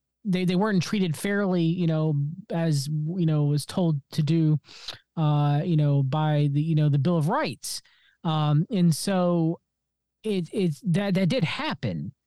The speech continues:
But the thing is, is most people on the right, it's no one did anything wrong. It's either all a show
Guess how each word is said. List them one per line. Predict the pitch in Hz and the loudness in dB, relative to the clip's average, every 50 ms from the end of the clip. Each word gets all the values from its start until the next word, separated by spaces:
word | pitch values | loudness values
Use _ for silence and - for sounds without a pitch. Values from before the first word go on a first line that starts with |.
| _ _ _ _ _ _ - | _ _ _ _ _ _ -2
But | 185 196 | 0 0
the | 190 | 0
thing | 156 - 247 254 240 | 0 0 0 0 0
is, | 240 220 190 185 | 0 0 0 2
is | 202 190 175 160 147 190 | 2 2 0 0 0 0
most | 180 180 202 226 262 - - - | 2 2 2 2 0 -2 -4 -2
people | 220 214 175 - 196 185 170 175 175 165 _ - | -2 -2 0 0 0 0 0 -2 -2 -6 _ -6
on | - 196 185 175 | -4 -2 0 0
the | 165 156 | 0 0
right, | 147 175 233 262 240 208 185 175 170 - | 0 0 -2 -2 -2 -2 -2 -4 -4 -4
it's | - 185 175 165 143 - - - 202 | -4 -4 -4 -4 -4 -6 -8 -4 0
no | 170 170 202 208 | 0 2 2 2
one | 208 202 185 | 0 0 0
did | 160 180 180 170 | 0 0 0 0
anything | 180 165 165 165 143 - 165 151 147 | 0 0 0 0 0 -2 -2 0 0
wrong. | 160 190 202 185 170 160 151 151 147 143 143 135 _ _ _ _ _ _ _ _ _ _ _ _ _ - | 0 0 0 0 0 0 0 0 0 0 0 -2 _ _ _ _ _ _ _ _ _ _ _ _ _ -8
It's | - 180 143 131 | -4 -4 -2 0
either | 208 208 165 180 170 156 147 160 - _ _ _ _ _ - | 0 0 2 2 2 0 0 -2 -4 _ _ _ _ _ -6
all | 202 214 226 233 233 226 220 214 - _ _ _ _ _ - - | -2 0 0 0 0 0 -2 -4 -6 _ _ _ _ _ -6 -4
a | 190 | -4
show | - - - - 196 185 180 175 175 175 170 170 170 | -2 -2 -2 -2 -2 0 2 2 2 2 2 0 0